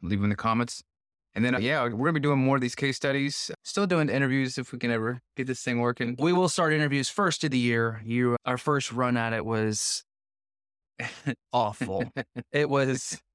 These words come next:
Speaker 2: though, Jamie
Speaker 1: Yeah.
Speaker 2: Bateman was a good sport with it.
Speaker 1: I
Speaker 2: But the,
Speaker 1: know.
Speaker 2: but the wheels just, oh my gosh. We pulled up to the starting line and we slammed on the gas and the engine just blew up and it didn't work. So
Speaker 1: Yeah,
Speaker 2: we're
Speaker 1: that
Speaker 2: gonna
Speaker 1: sucked.
Speaker 2: Hey,
Speaker 1: <laughs>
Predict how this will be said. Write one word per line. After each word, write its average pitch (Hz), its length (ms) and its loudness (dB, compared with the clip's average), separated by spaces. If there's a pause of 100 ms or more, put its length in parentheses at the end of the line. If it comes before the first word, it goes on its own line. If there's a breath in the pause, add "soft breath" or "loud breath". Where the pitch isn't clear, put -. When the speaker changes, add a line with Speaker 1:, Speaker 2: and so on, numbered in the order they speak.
(280)
Speaker 2:
though, 135 260 0 (520)
Jamie 139 220 2
Speaker 1:
Yeah. 147 80 0
Speaker 2:
Bateman 131 300 0
was 123 140 2
a 113 60 0
good 113 180 0
sport 120 380 0
with 120 240 -2
it. 117 180 0
Speaker 1:
I 117 40 2
Speaker 2:
But 120 60 2
the, 117 60 2
Speaker 1:
know. 104 320 0
Speaker 2:
but 123 160 0
the 123 100 2
wheels 131 580 2
just, - 320 -2
oh 107 60 2
my 101 180 0
gosh. 98 500 -4
We 127 120 0
pulled 135 300 0
up 123 120 2
to 123 100 -8
the 110 80 -2
starting 113 480 0
line 110 340 -2
and 104 320 -2 (460)
we 156 100 2
slammed 120 460 0
on 110 100 4
the 110 80 4
gas 104 500 -2
and 107 140 0
the 107 140 2
engine 110 340 0
just 104 160 0 (160)
blew 107 320 2
up 98 340 2
and 175 80 -4
it 104 100 -2
didn't 107 260 0
work. 95 320 -4
So 110 140 -2
Speaker 1:
Yeah, 117 180 2
Speaker 2:
we're 110 60 -2
Speaker 1:
that 120 100 2
Speaker 2:
gonna 110 160 -2
Speaker 1:
sucked. 104 580 -4 (220)
Speaker 2:
Hey, 147 440 -2 (180)
Speaker 1:
<laughs> 170 100 -2